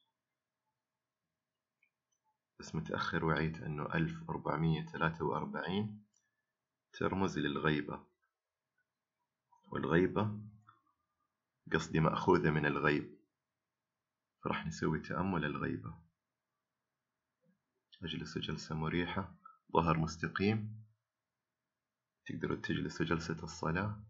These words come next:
أو تتربعوا على الأرض، أو حتى تجلسوا على كرسي، بشرط أن ظهركم ما يلمس ظهر الكرسي.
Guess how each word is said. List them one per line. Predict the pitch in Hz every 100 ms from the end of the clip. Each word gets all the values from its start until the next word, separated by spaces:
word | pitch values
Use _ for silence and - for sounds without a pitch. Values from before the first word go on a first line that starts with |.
| _ _ _ _ _ _ _ _ _ _ _ -
أو | 78
تتربعوا | - - - 85 82 85 80
على | 78
الأرض، | 80 104 123 - - _ _ _ _ _ _ _ _ _ _ _ _ -
أو | 82
حتى | 92 -
تجلسوا | 101 98 - 80 82
على | 78
كرسي، | 80 101 104 - 120 123 - - _ _ -
بشرط | - - - -
أن | 78 78
ظهركم | 95 104 104 104 139 147 - _ _ _ _ _ _ _ _ _ _ _ -
ما | 80 85
يلمس | 76 69 -
ظهر | 73 69 -
الكرسي. | - - - -